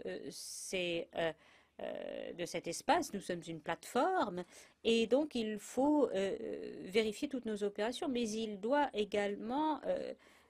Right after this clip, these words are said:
euh, il faut que la communauté, les consommateurs et les producteurs, hein, d'infos, euh, participent également. Et nous pensons que, au fur et à mesure que nous augmentons nos capacités en tant que communauté même,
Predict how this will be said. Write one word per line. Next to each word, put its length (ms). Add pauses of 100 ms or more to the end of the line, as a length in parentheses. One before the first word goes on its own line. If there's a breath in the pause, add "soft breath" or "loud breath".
(120)
euh, 680 (100)
il 80
faut 100
que 80
la 80
communauté, 880
les 120
consommateurs 720
et 20
les 80
producteurs, 720
hein, 120 (360 loud breath)
d'infos, 800 (320 loud breath)
euh, 520
participent 520
également. 360
Et 120
nous 120
pensons 460
que, 380
au 120
fur 300
et 80
à 80
mesure 440
que 100
nous 240 (180)
augmentons 420
nos 120
capacités 760 (440 loud breath)
en 160
tant 180
que 140
communauté 920
même, 720